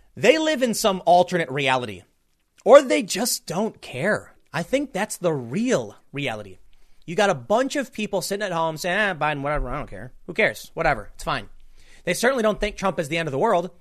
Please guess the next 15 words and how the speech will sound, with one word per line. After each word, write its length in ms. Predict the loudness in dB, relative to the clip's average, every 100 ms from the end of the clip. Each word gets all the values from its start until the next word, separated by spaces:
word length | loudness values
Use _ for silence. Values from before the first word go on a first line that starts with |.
| -8
so 140 | -2
they're 120 | 0 -2
screeching 360 | -4 -6 -6
for 100 | -2
Biden. 300 | 2 2 0 -10 -12
But 120 | -8
you 60 | -2
go 80 | 0
to 60 |
Twitter, 480 | 0 0 0 0 -2 -12 -16 -10
and 100 | -2
what 80 | 0
do 40 |
you 60 | 0
see? 260 | -2 -2